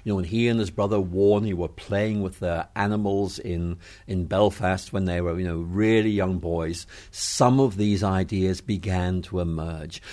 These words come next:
But what we can say is basically that Aslan bounded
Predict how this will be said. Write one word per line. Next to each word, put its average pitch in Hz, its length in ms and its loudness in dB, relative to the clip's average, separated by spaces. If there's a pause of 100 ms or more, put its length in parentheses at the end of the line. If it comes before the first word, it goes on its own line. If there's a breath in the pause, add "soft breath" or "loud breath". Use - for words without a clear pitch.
(100)
But 127 80 4
what 156 60 6
we 170 100 12
can 180 500 4
say 71 360 -4
is 92 240 -6
basically 113 560 2
that 85 340 -2
Aslan 95 760 2
bounded 113 720 4